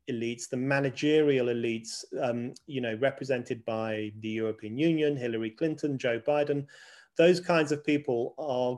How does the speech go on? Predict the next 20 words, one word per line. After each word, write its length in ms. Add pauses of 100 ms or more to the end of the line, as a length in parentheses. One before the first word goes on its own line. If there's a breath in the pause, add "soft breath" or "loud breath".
(120)
going 280 (120)
to 420 (240)
become 480
emboldened 920 (380)
by 140
the 100 (100)
transition 560
in 80
the 180
United 340
States. 460
They're 180
gonna 100 (120)
become 200
emboldened 640
to, 380 (460 loud breath)
uh, 140 (160)
demonize 840 (280)
populist 680
movements, 760